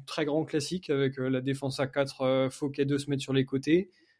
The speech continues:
Agbadou et le grand Younis, Matuziwa Mounetzi, Cajuste en numéro dix, quand il est là, c'est toujours lui qui joue.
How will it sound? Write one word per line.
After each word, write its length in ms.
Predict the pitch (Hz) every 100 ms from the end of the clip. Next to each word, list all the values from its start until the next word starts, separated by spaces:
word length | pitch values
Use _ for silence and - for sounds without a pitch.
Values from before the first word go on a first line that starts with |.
| _ -
Agbadou 560 | 139 143 151 160 156
et 140 | 147 147
le 100 | 147
grand 160 | 147
Younis, 640 | 151 151 165 202 208 - -
Matuziwa 580 | 131 147 151 147 151 156
Mounetzi, 680 | 151 151 143 - 156 190 208
Cajuste 420 | - 160 170 - 151
en 460 | 143 143 143 143
numéro 480 | 147 156 156 156 156
dix, 400 | 151 202 220 - -
quand 260 | 135 139
il 80 | 143
est 60 | 143
là, 240 | 151 151
c'est 140 | -
toujours 220 | 135 139 143
lui 140 | 139
qui 140 | 135
joue. 240 | 135 156